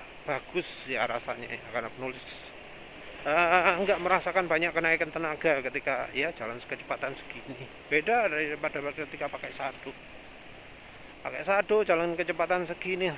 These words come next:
langsung tenaga makin lama makin mantep. Ngegas itu rasa langsung nyek gitu ya, makin sensitif terhadap gas. Ini lepas,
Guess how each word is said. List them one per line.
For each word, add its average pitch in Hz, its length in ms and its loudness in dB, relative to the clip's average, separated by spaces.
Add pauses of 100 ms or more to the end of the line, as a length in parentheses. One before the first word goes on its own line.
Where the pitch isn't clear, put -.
(400)
langsung 156 400 -2
tenaga 147 480 -2
makin 139 480 -4
lama 143 160 -4 (160)
makin 127 160 -4
mantep. 123 380 -8 (1400)
Ngegas 156 480 0
itu 196 160 4
rasa 185 400 4
langsung 175 560 -2
nyek - 480 0
gitu 233 320 -2
ya, 101 160 -4 (160)
makin 147 400 -2
sensitif 170 480 -2 (720)
terhadap 117 400 -4
gas. - 400 -12 (1600)
Ini 160 320 2
lepas, 196 320 6